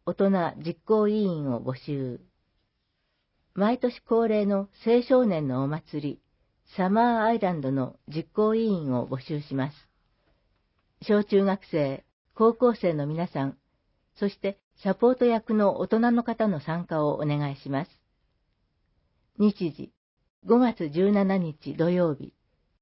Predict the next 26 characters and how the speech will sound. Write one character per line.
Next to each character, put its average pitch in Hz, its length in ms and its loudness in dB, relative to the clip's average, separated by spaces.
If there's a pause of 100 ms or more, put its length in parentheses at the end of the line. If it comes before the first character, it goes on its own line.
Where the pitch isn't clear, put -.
十 226 220 2
三 240 240 0
時 160 100 -6
三 175 240 -2
十 190 120 -4
分 135 280 -6
か 123 140 -8
ら 113 100 -10
十 156 220 -2
六 151 260 -8
時。 - 180 -20 (760)
第 202 340 0
一 147 80 -16 (160)
回 151 440 -4
子 170 120 -4
ど 190 160 2
も・ 196 280 0
大 165 120 -8
人 185 140 0 (280)
実 156 100 -10 (100)
行 185 200 2
委 170 120 -2
員 160 180 -6
会。 123 300 -14 (1500)
内 170 340 -2
容、 151 400 -4